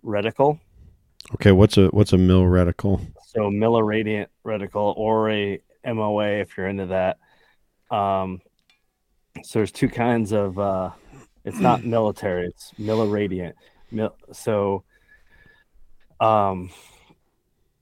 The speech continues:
Speaker 1: the two kinds of, like, reticles you'll get out there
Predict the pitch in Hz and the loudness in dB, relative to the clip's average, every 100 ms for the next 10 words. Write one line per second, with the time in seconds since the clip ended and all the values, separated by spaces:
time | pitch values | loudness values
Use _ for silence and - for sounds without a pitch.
0 | _ _ _ 104 113 107 104 104 95 - | _ _ _ -6 -4 -2 -2 -4 -8 -12
1 | _ _ _ _ _ _ _ _ _ _ | _ _ _ _ _ _ _ _ _ _
2 | 131 127 117 - 123 110 104 98 85 101 | 2 2 0 -4 -4 -2 -2 -4 -6 -6
3 | 95 82 - - _ _ _ _ - 113 | -6 -8 -18 -20 _ _ _ _ -4 -2
4 | 127 131 110 95 92 101 98 90 95 95 | -2 -2 -4 -4 -4 -2 -4 -4 -6 -4
5 | 92 | -6